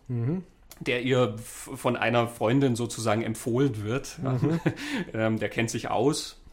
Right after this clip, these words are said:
Speaker 1: Mhm.
Speaker 2: der, also eben mit dem Alter kommt die Erfahrung. Und sie unterwirft sich ihm dann so gewissermaßen und, und seiner Philosophie dieser, ja, alle Grenzen sprengenden sexuellen Erfahrung,
Speaker 1: Mhm.
Speaker 2: sagen wir es mal so. <laughs>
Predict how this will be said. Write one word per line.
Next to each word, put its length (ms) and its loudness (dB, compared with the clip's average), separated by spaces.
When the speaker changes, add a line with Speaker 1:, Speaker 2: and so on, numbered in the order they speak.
Speaker 1:
Mhm. 160 0
Speaker 2:
der, 120 2
also 180 -4
eben 180 -2
mit 140 -4
dem 100 -4
Alter 260 -2
kommt 240 -4
die 60 -6
Erfahrung. 560 0
Und 120 -6
sie 120 -2
unterwirft 520 0
sich 200 -4
ihm 160 2
dann 120 4
so 120 0
gewissermaßen 880 -2
und, 220 -4
und 160 -4
seiner 320 0
Philosophie 880 -6
dieser, 420 -4
ja, 440 0
alle 260 2
Grenzen 540 0
sprengenden 760 -2
sexuellen 580 -4
Erfahrung, 640 -6
Speaker 1:
Mhm. 320 -2
Speaker 2:
sagen 260 -12
wir 60 -6
es 120 -12
mal 140 -8
so. 240 -10
<laughs> 200 -4